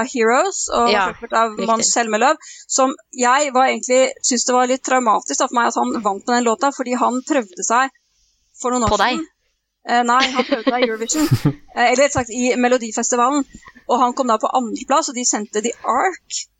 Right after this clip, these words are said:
Speaker 1: som var helt på trynet, helt forferdelig. Og han hadde en helt fantastisk låt. En fantastisk låt.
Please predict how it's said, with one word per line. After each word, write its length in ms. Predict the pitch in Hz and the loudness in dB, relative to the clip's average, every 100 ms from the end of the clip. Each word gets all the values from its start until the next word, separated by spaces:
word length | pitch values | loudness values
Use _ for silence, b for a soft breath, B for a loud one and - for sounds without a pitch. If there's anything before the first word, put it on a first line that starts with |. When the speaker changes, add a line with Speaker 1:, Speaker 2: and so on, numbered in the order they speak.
| _ | _
Speaker 1:
som 180 | - 240 | -4 0
var 160 | 240 240 | 2 2
helt 140 | 220 | -2
på 100 | - - | -6 -6
trynet, 680 | - 302 285 233 196 190 302 | -6 -4 -6 -8 -6 -4 -2
helt 160 | 240 220 | -4 -4
forferdelig. 400 | - 208 190 294 B B B _ - | -4 -4 -2 -2 B B B _ -4
Og 80 | 254 | 0
han 180 | 269 | 2
hadde 160 | 302 254 | 2 2
en 80 | 339 | 0
helt 80 | - | 0
fantastisk 840 | 320 - - - 349 - 359 349 | -2 -4 -6 -2 0 0 -2 0
låt. 220 | 359 - - _ | 0 0 -16 _
En 80 | 294 294 | -4 0
fantastisk 680 | 359 - - 427 - 294 220 | 0 -2 -6 -2 -2 -2 -4
låt. 180 | - | -6